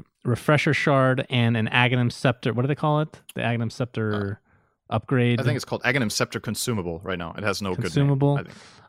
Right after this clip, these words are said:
Speaker 1: I'm
Speaker 2: Yeah,
Speaker 1: sure they'll
Speaker 2: something
Speaker 1: change
Speaker 2: like
Speaker 1: the icon for that and actually make something that looks cool on the map.
Speaker 2: Yeah.
Speaker 1: Uh, but you can see the item on Roshan, so you know which one you're gonna get. What do you think of
Speaker 2: Yeah.
Speaker 1: the whole id-, like, I guess first get into the R N G factor and then get into the idea of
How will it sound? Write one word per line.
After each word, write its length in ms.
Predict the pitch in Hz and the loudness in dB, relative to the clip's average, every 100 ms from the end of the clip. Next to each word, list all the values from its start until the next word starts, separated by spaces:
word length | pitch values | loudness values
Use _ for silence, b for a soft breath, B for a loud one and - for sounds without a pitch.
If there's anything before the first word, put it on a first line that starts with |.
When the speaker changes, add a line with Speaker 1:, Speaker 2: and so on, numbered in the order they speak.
| - | -4
Speaker 1:
I'm 120 | 117 | -2
Speaker 2:
Yeah, 40 | - | 2
Speaker 1:
sure 120 | 127 | 4
they'll 100 | 117 | 4
Speaker 2:
something 80 | - | 4
Speaker 1:
change 160 | 117 | 2
Speaker 2:
like 40 | 101 | 4
Speaker 1:
the 80 | 98 | 2
icon 320 | 113 127 110 | 2 2 0
for 100 | 110 | 2
that 160 | 107 | 2
and 100 | 107 | 2
actually 300 | 98 104 - | 2 0 -2
make 200 | 90 101 | 0 0
something 280 | - 107 104 | -2 -2 -2
that 240 | 95 - - | -2 -4 -6
looks 180 | 98 | -8
cool 180 | - 104 | -6 -2
on 100 | 98 | -2
the 60 | 90 | -2
map. 240 | 95 131 - b b b b b - | -2 -2 -4 b b b b b -6
Speaker 2:
Yeah. 60 | 95 90 | -2 0
Speaker 1:
Uh, 220 | 87 92 - _ - | -2 -4 -10 _ 0
but 140 | 143 | 4
you 100 | 165 | 4
can 160 | 185 156 | 2 0
see 300 | - 220 196 | 2 2 4
the 120 | 170 | 4
item 540 | 139 147 127 101 98 - | 4 4 4 2 0 0
on 240 | 123 131 120 | 2 4 4
Roshan, 540 | 117 110 - 76 82 | 4 2 -2 -6 -6
so 120 | - | -2
you 80 | 113 | 2
know 180 | 127 139 | 4 4
which 180 | 131 - | 2 2
one 120 | 117 | 2
you're 100 | 101 | 2
gonna 160 | 92 | 0
get. 460 | 80 104 85 65 - _ _ | 0 0 0 -2 -12 _ _
What 100 | 143 | 2
do 40 | 165 | 2
you 80 | |
think 200 | - 151 | 2 2
of 40 | 131 | 2
Speaker 2:
Yeah. 40 | |
Speaker 1:
the 20 | 117 | 2
whole 180 | 143 131 | 2 2
id-, 240 | 113 110 B B - | 2 0 B B -4
like, 160 | 139 _ b b b _ | -4 _ b b b _
I 80 | 151 | 2
guess 140 | 175 - | 2 2
first 280 | 190 180 | 2 2
get 80 | 180 | 2
into 160 | 151 147 | 2 2
the 100 | 131 | 4
R 140 | 135 | 4
N 80 | 135 | 2
G 100 | 131 | 0
factor 540 | - 139 131 151 147 - - | 2 4 4 2 0 -2 -2
and 180 | 113 117 | 2 4
then 160 | 113 | 4
get 140 | 113 117 | 2 2
into 180 | 117 | 2
the 100 | 110 | 0
idea 380 | 95 98 107 107 | 2 2 4 4
of 200 | 98 98 | 2 -2